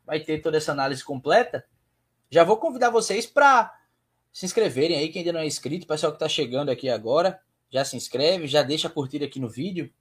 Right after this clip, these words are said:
Importante demais curtir. Tava vendo agora há pouco um P H Santos, ele é cearense.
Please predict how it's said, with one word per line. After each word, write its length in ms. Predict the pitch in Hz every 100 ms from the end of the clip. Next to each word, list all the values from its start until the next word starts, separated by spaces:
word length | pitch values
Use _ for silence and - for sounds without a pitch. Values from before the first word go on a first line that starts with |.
| _ _ _ _ _ _
Importante 440 | 165 147 151 151 -
demais 460 | 127 127 131 -
curtir. 640 | - - 123 - 139 185 185 _ _
Tava 160 | - 165
vendo 160 | 165 165
agora 220 | 170 220
há 20 |
pouco 300 | - 165 170
um 280 | 151 135 117 _ _ _ _ _ _ _ _ _ _
P 100 | 208
H 240 | 196 196
Santos, 380 | - 117 110 -
ele 120 | 127
é 60 | 131
cearense. 640 | 151 127 113 - -